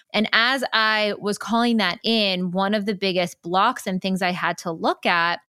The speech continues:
was this fear of being seen. And even though I, my authentic self wanted to be seen and all of that, the block was when I'm seen, I'm judged or made fun of, or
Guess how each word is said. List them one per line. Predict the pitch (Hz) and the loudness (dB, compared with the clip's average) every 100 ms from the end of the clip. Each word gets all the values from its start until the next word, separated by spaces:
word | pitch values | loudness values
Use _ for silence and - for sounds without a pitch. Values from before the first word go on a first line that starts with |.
| - | -2
was | 226 190 | 0 0
this | 196 196 | 0 -2
fear | - - - 226 254 220 185 | -2 -12 -2 2 4 2 2
of | - 175 160 | 0 -4 -4
being | 170 160 160 | -4 -2 -6
seen. | - 170 160 - - - - - - | -6 -8 -8 -8 -12 -16 -20 -20 -4
And | 202 208 208 202 202 _ - | 0 2 2 0 -2 _ -2
even | 262 302 | 2 2
though | 269 220 | 4 4
I, | 196 185 - | 2 0 -2
my | 202 190 170 | 0 2 2
authentic | 156 - 294 277 - - | 0 0 0 0 -2 -6
self | - 214 170 208 - | -2 2 2 0 -2
wanted | 190 180 165 | 0 0 -2
to | 208 | -4
be | 165 170 | -4 -4
seen | - 180 180 196 | -4 -2 0 0
and | 170 170 - | -2 -6 -6
all | 175 175 | -2 0
of | 170 156 | -2 0
that, | 156 170 - _ - | 2 2 -2 _ -4
the | 175 | -4
block | 156 180 185 240 285 - | -2 0 4 4 2 -2
was | 185 175 175 175 - _ - | 0 2 2 -2 -6 _ -6
when | 196 202 233 | 0 2 4
I'm | 262 247 | 2 0
seen, | - - 185 175 170 175 190 _ - | -2 -2 0 0 0 -2 -6 _ -4
I'm | 190 190 185 | 0 2 0
judged | 180 190 190 185 180 - | 2 2 4 2 -2 -6
or | 175 | -4
made | 170 175 | -2 -4
fun | - 175 175 | -4 -2 0
of, | 170 170 170 165 - | 0 0 -2 -4 -8
or | 180 170 165 165 165 160 | -6 -4 -2 0 -2 -4